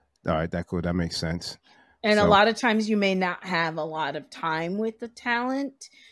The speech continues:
Speaker 2: depending on, um, what the agreement is,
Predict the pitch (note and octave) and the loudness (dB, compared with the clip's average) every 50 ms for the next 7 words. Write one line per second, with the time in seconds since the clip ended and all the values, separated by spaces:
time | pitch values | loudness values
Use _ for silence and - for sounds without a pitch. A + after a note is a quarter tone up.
0 | _ _ - F#3 F#3 G3+ G#3 F#3 F3 F3 F3+ F3 F3 E3+ E3 E3 D#3 D#3+ D#3+ D#3+ | _ _ -8 -6 0 2 2 2 2 0 -2 -4 -2 -4 -4 -4 -4 -4 -6 -6
1 | E3 D#3 - - - D#3 D3 D3 D3 C#3+ D3 C#3 - F3+ F#3 _ _ _ _ _ | -6 -8 -10 -10 -8 -8 -8 -6 -8 -10 -10 -12 -14 -14 -18 _ _ _ _ _
2 | - F3+ F3+ - A3+ G#3 B3+ D4+ E4 D#4+ D4+ D4+ D4 C#4+ C#4+ C#4+ C#4+ C#4 C#4 C4+ | -10 -10 -8 -8 -12 -8 -6 -4 -2 -2 0 0 0 0 0 0 0 0 0 -2
3 | C4+ C4 A#3+ - - - | -2 -4 -6 -10 -14 -14